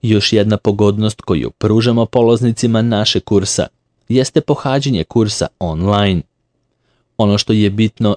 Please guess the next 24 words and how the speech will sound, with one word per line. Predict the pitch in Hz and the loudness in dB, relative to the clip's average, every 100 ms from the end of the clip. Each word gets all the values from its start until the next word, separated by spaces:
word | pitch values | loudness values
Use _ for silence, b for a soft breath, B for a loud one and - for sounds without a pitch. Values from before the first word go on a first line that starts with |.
| - | -2
jeste | 98 82 - - 117 | -4 -4 -6 -4 -2
da | 120 | 0
se | 113 - 117 - | -2 0 -2 -2
ovim | 117 139 123 | -2 0 2
vidom | 107 127 110 107 | 2 2 2 0
pohađanja | 123 - 104 107 - | -2 0 -2 -4 -10
kursa | - 135 131 - 113 - _ _ _ 87 | -4 -2 -2 -2 -4 -6 _ _ _ -6
dobija | 92 127 156 151 - | 0 0 2 -2 -2
apsolutno | - - - 135 135 147 - | -6 -8 0 0 0 -2 -2
istinljivo | 147 160 - 117 92 82 82 | -2 -2 -2 -2 0 0 -2
znanje. | 101 101 98 92 - _ _ _ _ _ _ _ _ _ | 0 0 0 -2 -6 _ _ _ _ _ _ _ _ _
Fond | - 131 143 - | -4 -2 -2 -4
časova | - 82 - 95 87 | -4 -4 -2 -2 -2
je | 87 90 98 | 0 0 -2
isti. | 65 - - - _ _ _ _ _ _ _ _ _ | -4 -6 -8 -8 _ _ _ _ _ _ _ _ _
Uslov | 135 123 127 113 | 0 0 0 2
za | 117 | 2
upis | 113 120 - | 2 -2 -4
kursa | - 110 110 - - - | -6 -4 -4 -4 -6 -2
prevođenja | 95 80 95 120 120 | -2 0 0 0 0
jeste | 117 120 - 135 | 0 -2 -2 -4
poznavanje | - 131 131 120 120 85 - | -2 -2 -2 -2 -2 -4 -6
stranog | - 95 90 98 | -6 -4 -2 -2
jezika. | 92 92 117 - | -2 -2 -4 -6